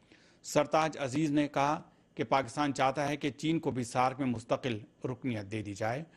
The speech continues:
اور اسی طرح ہم اس تنظیم میں ترکی کے بھی مبصری کی حیثیت سے تنظیم میں شامل ہونے کی حمایت کرتے ہیں۔ ابھی انیسویں سارک سربراہ اجلاس کی تاریخ کا اعلان نہیں کیا گیا ہے۔ نیپال میں سارک کا اٹھارہواں سربراہ اجلاس بدھ کو شروع ہوا، جو آج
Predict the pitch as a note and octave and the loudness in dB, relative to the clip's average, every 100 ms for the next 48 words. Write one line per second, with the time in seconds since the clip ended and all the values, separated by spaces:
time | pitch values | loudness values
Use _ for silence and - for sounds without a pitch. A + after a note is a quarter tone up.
0 | - _ D3+ C#3+ C3 D#3+ D#3 C3+ B2+ A#2 | -20 _ 4 4 4 -2 0 2 2 0
1 | C3 A#2+ C#3+ D3 C#3 C#3+ C3 D#3 C#3+ B2 | -2 -2 2 2 2 -2 -2 -2 0 0
2 | A2+ D3 - - - C3 C#3 - D#3 C#3+ | 0 -4 -10 -12 -2 2 2 2 -2 0
3 | A2+ A2 - D#3 - A2 - - _ _ | 0 0 -2 -2 -2 -4 -4 -14 _ _
4 | C#3 C3 C3 C#3 B2+ C3 B2 G#2+ A#2 A#2 | 0 2 4 2 2 0 0 0 0 -2
5 | A2+ G#2+ G#2 G2 - G2 - F#2+ G2+ - | -2 -4 -4 -6 -10 -14 -12 -14 -14 -16
6 | _ _ _ _ _ _ _ _ _ - | _ _ _ _ _ _ _ _ _ -2
7 | C#3+ E3+ D#3+ D3+ D#3+ - D#3 - C3+ C#3 | 2 4 4 4 4 2 -2 4 4 2
8 | C3+ B2+ B2 A#2+ B2+ B2 C#3+ A#2+ A#2 A#2 | 2 4 4 4 2 0 -2 0 0 0
9 | B2+ B2 - - C3 A2 G#2 G2+ G2+ - | -2 -2 -6 -4 -2 -2 -4 -6 -10 -8
10 | G2+ F#2+ F#2+ - G2+ _ _ _ - C#3+ | -8 -8 -10 -12 -16 _ _ _ 0 2
11 | D3 D#3 E3 F3 - C#3+ C#3+ - C3 - | 4 4 2 0 0 0 0 0 -2 0
12 | C3 C#3 C#3+ C3+ B2 A#2 A2+ A#2 C#3+ - | 0 0 -2 -2 0 0 0 0 -2 -6
13 | _ _ _ C3 B2 C3+ - B2 - C3 | _ _ _ -6 0 0 0 -6 -2 0
14 | C3+ C#3+ C#3 - C3 G#2+ | 2 0 0 -4 -2 -4